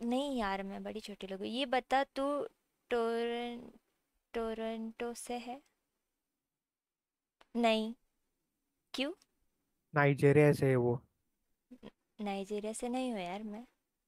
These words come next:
Speaker 1: मैं मेरे घर से।
Speaker 2: ई टाउन।
Speaker 1: घर
Speaker 2: ई
Speaker 1: से। <laughs>
Speaker 2: टाउन।
Speaker 1: मैं मेरे
Speaker 2: स्क्रेबल खेले क्या?
Speaker 1: नहीं,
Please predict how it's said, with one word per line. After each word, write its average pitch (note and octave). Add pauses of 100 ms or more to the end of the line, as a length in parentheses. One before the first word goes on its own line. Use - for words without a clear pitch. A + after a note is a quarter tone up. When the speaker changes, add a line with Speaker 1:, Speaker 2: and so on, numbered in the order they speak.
(2500)
Speaker 1:
मैं A3+
मेरे A#3
घर A3
से। -
Speaker 2:
ई -
टाउन। B2 (520)
Speaker 1:
घर G#3
Speaker 2:
ई G#3
Speaker 1:
से। -
<laughs> C4
Speaker 2:
टाउन। A3+ (200)
Speaker 1:
मैं G#3+
मेरे G3 (2500)
Speaker 2:
स्क्रेबल -
खेले F3+
क्या? C#3+ (320)
Speaker 1:
नहीं, F#3